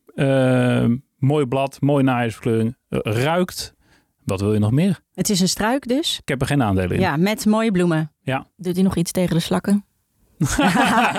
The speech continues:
Speaker 2: Hey, bedankt.
Speaker 1: Trek ze
Speaker 2: Goeie
Speaker 1: aan, trek
Speaker 2: vraag.
Speaker 1: ze aan, ja. <laughs> Heel belangrijk.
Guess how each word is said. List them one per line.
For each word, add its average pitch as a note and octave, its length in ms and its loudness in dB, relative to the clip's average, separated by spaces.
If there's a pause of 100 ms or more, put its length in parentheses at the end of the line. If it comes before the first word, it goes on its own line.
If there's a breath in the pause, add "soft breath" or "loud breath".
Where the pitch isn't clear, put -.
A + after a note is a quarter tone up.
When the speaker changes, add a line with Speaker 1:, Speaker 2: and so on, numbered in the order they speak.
(160)
Speaker 2:
Hey, G3+ 160 2
bedankt. G3 480 0
Speaker 1:
Trek - 200 0
ze F#3 80 0
Speaker 2:
Goeie D3 140 4
Speaker 1:
aan, G#3 40 -4
trek - 120 2
Speaker 2:
vraag. F#3 120 -2
Speaker 1:
ze F#3 80 0
aan, D#3 240 -2
ja. E3+ 340 0
<laughs> F3+ 1900 -2
Heel E3 100 2
belangrijk. D3+ 460 0